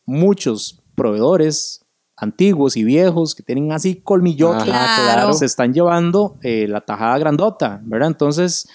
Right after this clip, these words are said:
Speaker 1: no es justo y yo me he dado cuenta y de hecho, eh, bueno, yo me, yo, yo me metí en sicop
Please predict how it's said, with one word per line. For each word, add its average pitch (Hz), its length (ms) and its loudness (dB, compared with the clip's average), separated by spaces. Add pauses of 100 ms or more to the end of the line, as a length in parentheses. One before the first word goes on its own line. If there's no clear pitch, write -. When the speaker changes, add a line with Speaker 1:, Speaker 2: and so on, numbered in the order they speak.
(140)
Speaker 1:
no 131 120 0
es 151 80 0
justo 175 340 0
y 104 60 -2
yo 110 100 -6
me 123 80 -4
he - 20 -2
dado 151 220 0
cuenta 160 300 0
y 120 160 -2
de 110 180 2
hecho, 160 460 0
eh, 110 440 -2
bueno, 147 160 -2
yo 110 140 -2
me, 143 120 -2
yo, 127 400 -2 (480)
yo 147 120 -2
me 196 100 4
metí 185 220 2
en 190 60 2
sicop 196 480 -4